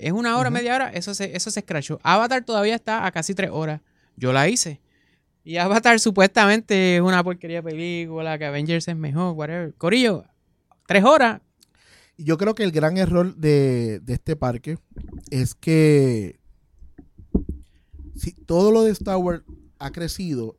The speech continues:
Speaker 2: en base a tres películas. Eh, esas tres películas fueron las que hicieron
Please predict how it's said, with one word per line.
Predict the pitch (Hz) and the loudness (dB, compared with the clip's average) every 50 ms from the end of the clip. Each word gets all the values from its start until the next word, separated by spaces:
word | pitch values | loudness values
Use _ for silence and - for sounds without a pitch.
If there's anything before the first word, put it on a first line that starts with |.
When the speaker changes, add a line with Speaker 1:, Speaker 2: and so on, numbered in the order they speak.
| _ - | _ -14
Speaker 2:
en | 127 123 120 120 | -12 -10 -10 -6
base | 143 160 175 165 - 156 139 135 _ - | -4 -4 -4 -4 -6 -8 -10 -12 _ -14
a | 120 113 110 | -14 -14 -14
tres | - 123 131 - | -10 -12 -12 -12
películas. | - - 117 98 87 _ _ - _ _ _ _ _ _ _ _ _ _ _ _ _ _ _ _ _ _ _ _ _ _ _ _ - | -12 -14 -14 -14 -14 _ _ -20 _ _ _ _ _ _ _ _ _ _ _ _ _ _ _ _ _ _ _ _ _ _ _ _ -10
Eh, | 160 147 139 131 131 - | -6 -4 -4 -4 -4 -8
esas | 147 - - 175 - | -10 -8 -8 -8 -8
tres | - 185 180 | -8 -10 -8
películas | - 185 170 175 - 185 175 165 - | -8 -8 -8 -8 -6 -6 -6 -6 -6
fueron | - 165 156 160 160 | -6 -4 -4 -2 -2
las | 165 151 | -4 -6
que | _ - 143 | _ -14 -16
hicieron | - - - 156 170 190 208 180 139 127 131 143 | -16 -12 -6 -2 0 0 0 -2 -6 -8 -10 -14